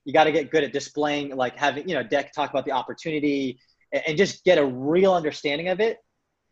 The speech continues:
Uh, and you're, and it's kind of a journey of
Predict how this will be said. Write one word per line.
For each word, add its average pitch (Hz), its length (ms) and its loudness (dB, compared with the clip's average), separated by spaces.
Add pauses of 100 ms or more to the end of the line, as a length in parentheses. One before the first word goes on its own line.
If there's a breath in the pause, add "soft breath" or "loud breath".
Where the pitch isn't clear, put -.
(180)
Uh, 135 300 4 (240)
and 151 160 -2
you're, 165 300 -2
and 160 100 -2
it's 151 140 -6
kind 196 160 0
of 175 80 0
a 160 40 2
journey 156 400 -2
of 127 180 0